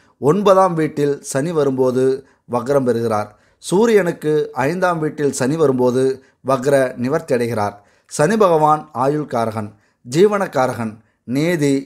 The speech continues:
நேர்மை, தெய்வீக ஞானத்திற்கும் அதிபதி. ஒருவரின் ஜாதகத்தில் சனி பலமாக இருந்தால் அவர் சுறுசுறுப்பாக இருப்பார். நீச்சமடைந்தோ பலம் குன்றியோ இருந்தால் மந்த நிலையில் செயல்படுவார்கள்.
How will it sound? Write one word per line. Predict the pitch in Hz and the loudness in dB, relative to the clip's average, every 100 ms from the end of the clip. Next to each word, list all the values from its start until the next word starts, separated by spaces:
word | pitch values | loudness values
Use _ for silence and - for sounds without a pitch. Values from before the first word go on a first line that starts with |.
| _ 117 | _ -6
நேர்மை, | 127 156 143 135 135 - _ - | 0 2 2 0 -4 -10 _ -6
தெய்வீக | 131 175 214 208 180 147 | 2 4 4 0 0 0
ஞானத்திற்கும் | 123 135 175 - 135 - 160 127 | 0 0 -2 -2 -4 -4 -4 -2
அதிபதி. | 123 113 110 - _ _ - | -2 -4 -6 -12 _ _ 0
ஒருவரின் | 139 170 160 156 143 | 4 4 4 2 2
ஜாதகத்தில் | 143 220 233 139 160 160 185 | 2 2 0 -2 -4 -4 -4
சனி | - 147 185 | -4 -2 0
பலமாக | 139 151 175 165 | 0 2 0 0
இருந்தால் | 139 127 123 131 - - _ 117 | 0 2 2 0 -2 -14 _ -2
அவர் | 131 131 - _ _ | 0 0 -4 _ _
சுறுசுறுப்பாக | - 156 196 175 131 120 127 | -6 -2 -2 -2 -2 -2 0
இருப்பார். | 127 113 110 104 104 _ _ - | 0 0 0 -2 -2 _ _ -8
நீச்சமடைந்தோ | 135 190 185 147 139 135 131 135 - _ _ - | -6 -4 -2 2 2 4 2 0 -2 _ _ 0
பலம் | 139 214 - | 2 2 -2
குன்றியோ | 151 196 208 170 156 | -2 -2 0 2 2
இருந்தால் | 123 123 117 117 - _ _ 110 | 2 2 0 0 -4 _ _ -4
மந்த | 123 170 190 | -2 0 0
நிலையில் | 170 147 135 165 | 2 2 0 0
செயல்படுவார்கள். | 135 120 117 113 107 110 | -2 0 0 0 0 -4